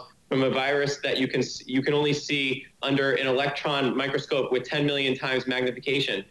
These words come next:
The whole thing is just so, it's just all based in pseudoscience. It's so bizarre. And, and this, this, it, it's, it's basically a cult that has been created.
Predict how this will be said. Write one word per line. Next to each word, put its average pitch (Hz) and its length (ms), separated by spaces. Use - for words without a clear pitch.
The 139 100
whole 175 220
thing 180 160
is 160 120
just 151 200
so, 139 420
it's - 520
just 175 180
all 170 220
based 185 260
in 139 140
pseudoscience. 139 680
It's - 180
so 160 200
bizarre. 131 600
And, 127 240
and 135 160
this, 131 180
this, 127 180
it, 127 200
it's, 147 400
it's 139 160
basically 165 380
a - 100
cult 160 440
that 127 80
has 117 120
been 113 160
created. 113 560